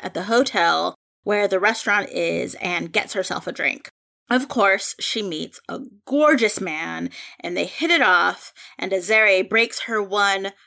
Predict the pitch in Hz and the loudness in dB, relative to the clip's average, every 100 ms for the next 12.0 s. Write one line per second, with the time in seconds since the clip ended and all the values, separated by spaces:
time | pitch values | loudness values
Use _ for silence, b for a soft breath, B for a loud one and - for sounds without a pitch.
0 | b - 185 185 175 - - - 180 - | b -10 -2 0 0 -2 -8 -6 -6 -6
1 | 180 180 175 175 - 180 190 170 170 175 | -6 -6 -8 -12 -10 -6 -4 -2 -4 -6
2 | - _ _ 185 180 - - 170 170 160 | -10 _ _ -2 -2 -4 -12 -6 -4 -4
3 | 170 175 - - 180 180 - 190 170 175 | -6 -8 -12 -8 -8 -6 -4 -4 -4 -6
4 | - - - 156 - - 160 156 - - | -10 -10 -6 -6 -6 -12 -8 -10 -10 -14
5 | 156 139 285 - - - - _ _ _ | -4 -4 -4 -8 -8 -10 -12 _ _ _
6 | _ _ - 269 269 247 226 220 220 185 | _ _ 0 4 6 4 4 2 0 2
7 | 190 190 - 214 320 311 311 202 - 330 | 0 0 -6 0 2 4 4 2 4 2
8 | 320 320 320 302 302 294 294 233 196 - | 4 2 0 -2 -2 -2 0 0 0 0
9 | 208 214 190 190 190 - 233 294 302 - | -2 -2 2 2 2 0 2 4 4 2
10 | - 226 214 208 202 185 240 240 233 220 | 0 0 0 -2 -4 -2 2 4 4 2
11 | 220 247 220 175 - - 180 180 175 180 | 2 -2 0 -4 -4 -2 0 2 -2 -4